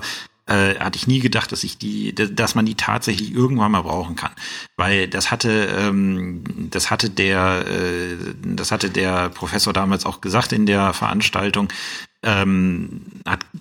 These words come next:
gesagt, nee, also Freunde, äh, das ist so für krasse Ausnahmefälle gedacht, ähm, wo man wirklich zu einem ungünstigen, also wenn, zu einem unergeblichen, un-, unerträglichen Ergebnis kommt. Und das ist so die letzte,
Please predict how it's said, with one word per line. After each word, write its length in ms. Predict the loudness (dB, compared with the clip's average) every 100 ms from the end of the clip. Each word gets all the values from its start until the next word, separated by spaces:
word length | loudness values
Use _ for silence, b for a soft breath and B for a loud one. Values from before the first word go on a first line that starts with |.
| -4
gesagt, 320 | -2 0 2
nee, 220 | 2 2
also 400 | 0 0 0 -2
Freunde, 1120 | -4 -4 -2 -2 -2 -2 -4 -4 -2 0 -2 -2
äh, 180 | -4 -2
das 200 | 0 0
ist 100 | 0
so 80 | 0
für 160 | -2
krasse 560 | -2 0 0 2 2 2
Ausnahmefälle 840 | 2 4 2 0 0 -2 -2 -2
gedacht, 540 | -2 -4 -2 -2 -4 -4
ähm, 320 | -2 -2 -4 -8 B B B B
wo 140 | 0 2
man 320 | 4 0 -4
wirklich 720 | -6 -4 0 0 -2 -6 -10 -12 -4
zu 140 | 0
einem 340 | 2 2 -2 -8 0
ungünstigen, 1000 | 2 2 0 -2 -2 0 2 2 0 2
also 320 | 2 2 2
wenn, 420 | 2 2 0 0
zu 140 | 2 2
einem 120 | 4
unergeblichen, 640 | 4 4 2 0 -2 -2
un-, 320 | 0 0 0 -4 _
unerträglichen 880 | 2 4 4 0 0 0 -2 -2 -2
Ergebnis 420 | 0 0 -4 -6
kommt. 200 | -6 -6
Und 100 | -4
das 100 | -4
ist 80 | -4
so 120 | -4
die 360 | -4 -4 -6 -2
letzte, 720 | 0 0 -2 -2 2 2 2